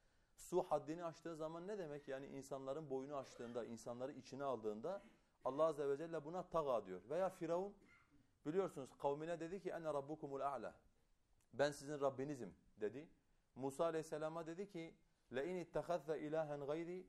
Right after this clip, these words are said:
le ec'alenneke minel mescunin." "Benden başka bir ilah edinirsen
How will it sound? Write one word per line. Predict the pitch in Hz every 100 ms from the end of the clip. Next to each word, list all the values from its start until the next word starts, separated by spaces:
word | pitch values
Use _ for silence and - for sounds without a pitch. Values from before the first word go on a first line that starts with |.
| -
le | 123
ec'alenneke | 127 131 131 135 165 170
minel | 139 127 120
mescunin." | 113 110 107 98 82 - - _ _ -
"Benden | 107 135 147 190
başka | 175 156 170 160
bir | 160
ilah | 147 151
edinirsen | 147 143 165 196 175